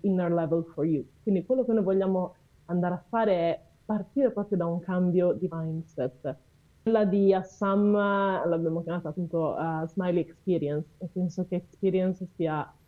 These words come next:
il nome migliore che si possa dare, perché io stessa prima di partire avevo tante idee, tante aspettative di cosa sarebbe stato, cosa, cosa avrei vissuto in questi giorni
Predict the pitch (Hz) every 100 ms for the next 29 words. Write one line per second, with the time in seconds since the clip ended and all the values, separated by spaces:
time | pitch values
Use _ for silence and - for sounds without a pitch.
0 | _ 196 190 196 208 208 180 180 180 180
1 | - - - 151 151 151 190 214 - 196
2 | 160 175 156 175 208 - 220 208 175 175
3 | 170 170 170 170 - 190 190 190 - _
4 | - 170 180 160 170 165 165 170 180 175
5 | 151 160 180 165 170 170 165 160 - 165
6 | - 151 214 226 180 151 165 160 147 -
7 | _ _ - 214 196 190 170 170 - 185
8 | 143 156 160 160 165 160 147 139 180 175
9 | 170 160 - 202 185 170 170 - 165 156
10 | 190 196 220 240